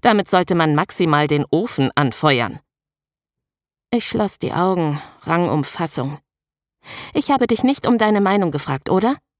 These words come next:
Lesen. Ich wollte lesen. Doch immer, wenn er mich mit einem Buch in der Hand sah, musste er etwas dazu sagen.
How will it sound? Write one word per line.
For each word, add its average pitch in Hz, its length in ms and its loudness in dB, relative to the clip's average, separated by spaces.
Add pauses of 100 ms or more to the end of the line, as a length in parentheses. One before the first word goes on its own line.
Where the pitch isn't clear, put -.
(720)
Lesen. 147 420 -4 (600)
Ich - 300 -2
wollte 180 280 0
lesen. 160 600 -2 (680)
Doch 214 200 -2
immer, 214 440 0
wenn 196 140 -2
er 196 140 0
mich 202 200 -4
mit - 160 -4
einem 175 260 0
Buch 208 220 -10
in - 140 -4
der 139 200 -4
Hand 165 180 0
sah, 185 240 -2
musste 202 340 -2
er 139 220 -4
etwas 165 320 -4
dazu 151 300 -2
sagen. 147 380 -6